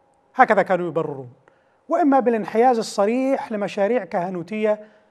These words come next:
أحفورية جاءت من أظلم نقطة في التاريخ الإسلامي. هذا كان موقف المثقف العصري أو بعض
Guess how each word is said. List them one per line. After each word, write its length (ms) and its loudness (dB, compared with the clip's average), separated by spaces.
أحفورية 680 -2
جاءت 540 4
من 180 -6
أظلم 400 2
نقطة 280 0
في 300 -10
التاريخ 540 0
الإسلامي. 440 -6
هذا 160 6
كان 160 -2
موقف 340 -4
المثقف 480 -2
العصري 340 -4
أو 100 -2
بعض 280 2